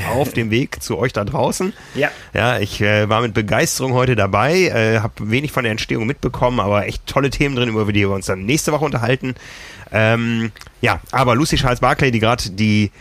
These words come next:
Speaker 2: äh, Triathlon hundertachtundachtzig ziert auf dem Titel, wo Marvin ein wunderbares Porträt geschrieben hat über sie, ähm, war vorne aber nicht alleine.
Speaker 1: Äh, ja, äh, aber das, de-, das war ja auch schon, schon, äh,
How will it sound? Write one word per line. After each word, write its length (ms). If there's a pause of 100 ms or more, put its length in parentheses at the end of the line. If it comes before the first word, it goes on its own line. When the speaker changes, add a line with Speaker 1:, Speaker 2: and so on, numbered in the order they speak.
(360)
Speaker 2:
äh, 140
Triathlon 640
hundertachtundachtzig 880
ziert 280
auf 120
dem 140
Titel, 400
wo 180
Marvin 380
ein 140
wunderbares 400
Porträt 360
geschrieben 420
hat 160
über 220
sie, 280
ähm, 440 (280)
war 240
vorne 300
aber 140
nicht 140
alleine. 360 (1600)
Speaker 1:
Äh, 200
ja, 360 (400)
äh, 520
aber 520
das, 520
de-, 320
das 320
war 160
ja 120
auch 220 (100)
schon, 480
schon, 400
äh, 540